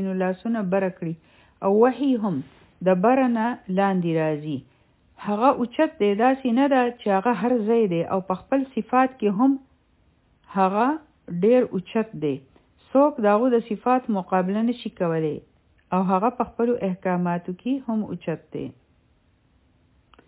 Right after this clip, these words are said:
او هغه په خپلو افعالو کې هم اوچت دی. او دا ټول مملوک د هغو غلامان دي، دا د هغو ملکیت دی. نو هغوی بیا د خپل مالک مقابله څنګه کولی شي؟ نو بیا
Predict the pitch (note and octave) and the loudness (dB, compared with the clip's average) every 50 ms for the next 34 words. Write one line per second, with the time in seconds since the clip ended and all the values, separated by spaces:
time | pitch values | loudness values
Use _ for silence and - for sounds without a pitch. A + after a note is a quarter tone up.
0 | _ _ _ _ _ _ _ - G3 G#3 G#3+ G3+ G3+ B3 C4 - - G3+ - - | _ _ _ _ _ _ _ -2 0 2 2 2 2 0 0 -2 -4 -6 -4 -2
1 | - B3+ B3+ B3 A3 - G3 F3+ - - F#3+ A3 A#3+ C4 B3+ A3 - - F#3+ F#3 | 0 2 2 2 2 0 -2 -4 -4 0 2 4 4 4 2 0 0 -2 -2 0
2 | G3+ A3+ A3 C4 F#3 F3+ - - F3+ F3 - - C3 C3+ C#3+ - _ _ _ _ | 0 0 -2 -4 -6 -6 -4 -4 -4 -4 -6 -8 -8 -8 -8 -10 _ _ _ _
3 | _ _ - F3 F#3 F#3 F#3 G#3+ B3 C4 C4+ C4 C4+ C#4 C#4+ D4 D4 C4+ A#3+ G#3+ | _ _ -4 -2 0 2 2 4 4 4 2 0 0 0 2 4 4 4 4 2
4 | G#3 G#3 G#3 G#3 A3 B3+ C4+ C4 C4 A#3 G3 F#3 F#3+ G3 A3+ A3 G#3 G3+ F#3+ F#3+ | 2 2 0 2 2 2 0 0 0 0 2 2 2 2 0 0 0 0 2 2
5 | F#3 F3+ F3+ F#3+ G3+ G#3+ G#3+ G3+ F3+ D#3 D3 C#3 C3 - _ _ _ _ _ _ | 2 2 2 0 0 0 0 -2 -2 -2 -4 -4 -6 -8 _ _ _ _ _ _
6 | _ _ - E3+ E3 F3 G3+ A3+ B3+ C4 C#4 C4+ - _ _ _ _ _ _ _ | _ _ -12 -6 0 2 4 4 4 2 2 -2 -6 _ _ _ _ _ _ _
7 | _ _ F#3+ F3+ F#3+ G3+ G#3 G3+ G3 G3+ A#3+ C4 B3 A3+ G#3+ G#3 G3+ - - - | _ _ -2 0 0 2 2 2 2 2 2 2 2 2 0 -2 -4 -6 -6 -2
8 | G3 G#3 A#3 A#3 A#3 - E3 D#3 D#3+ D#3+ - _ _ _ _ _ - F3+ G3+ A3 | 0 0 0 0 -2 -6 -6 -6 -6 -8 -12 _ _ _ _ _ -2 -2 2 2
9 | G3 F#3+ G3 B3+ C4+ B3+ B3+ C4+ C4+ B3+ A#3 A3+ A#3 - - B3 B3 A#3+ A3+ G#3 | 2 2 2 2 0 2 2 2 2 2 0 -2 -2 -2 -2 0 0 0 0 0
10 | G#3 G#3 A3 B3+ B3+ - - G#3 G3 - - G3 F#3+ F#3+ G#3 A#3+ A#3 A#3+ - C#4+ | 0 0 0 -2 -2 -2 -4 -6 -4 0 0 0 0 2 0 -2 -2 0 0 2
11 | D4 C#4+ B3+ F#3 F3 - F3 E3+ E3 E3 D#3+ D#3+ D#3+ - D#3+ E3 E3+ E3+ F3+ F#3 | 2 2 2 0 0 0 0 0 0 0 -2 -6 -6 -6 -6 -4 -2 -2 -2 0
12 | F#3+ A#3+ B3+ | 2 2 2